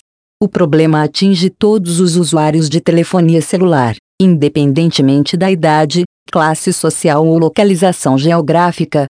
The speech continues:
destacou o senador. Ele também ressaltou que quadrilhas têm adotado estratégias sofisticadas de engenharia social para aplicar golpes financeiros ou sequestrar contas digitais, como no WhatsApp.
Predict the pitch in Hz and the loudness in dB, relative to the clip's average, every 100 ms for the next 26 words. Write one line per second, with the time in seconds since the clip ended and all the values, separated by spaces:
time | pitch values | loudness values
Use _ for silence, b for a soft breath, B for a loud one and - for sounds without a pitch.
0 | _ 165 180 - 156 - 156 156 - 196 | _ -2 -2 -2 -4 -2 0 0 0 0
1 | 190 175 147 107 - _ _ _ - 190 | 0 0 0 -2 -6 _ _ _ 0 0
2 | 190 190 180 156 160 170 - 151 143 175 | 2 2 2 2 2 0 0 -2 0 0
3 | 165 165 151 131 139 156 156 - - 170 | -2 -4 -2 0 0 2 0 -2 -2 0
4 | 139 147 160 160 151 151 190 180 - 147 | 0 -2 -2 0 0 -2 -2 -2 0 0
5 | 143 156 - 170 - 180 - 190 - 160 | 0 -2 -4 -4 -2 -4 -4 -6 -2 -2
6 | 151 165 147 180 170 160 147 147 156 180 | 0 0 0 0 2 0 0 0 0 0
7 | - 160 - 151 139 165 160 156 156 - | 0 -4 -2 0 0 0 0 0 -2 -2
8 | 143 139 170 175 214 190 - 196 202 - | -2 0 0 0 -2 -4 0 0 0 -2
9 | 190 196 175 151 143 131 175 - 170 - | 0 0 0 0 0 -2 -4 0 -2 -2
10 | 165 165 165 - 196 190 180 165 139 139 | -2 -2 -2 -2 0 0 0 0 0 0
11 | 123 - 160 143 131 - - _ - 180 | 0 0 0 0 -2 -6 -16 _ -2 0
12 | 156 147 156 147 156 156 165 151 156 180 | 2 2 2 2 0 -2 -2 -2 -2 -2
13 | 175 - 143 | -4 0 -2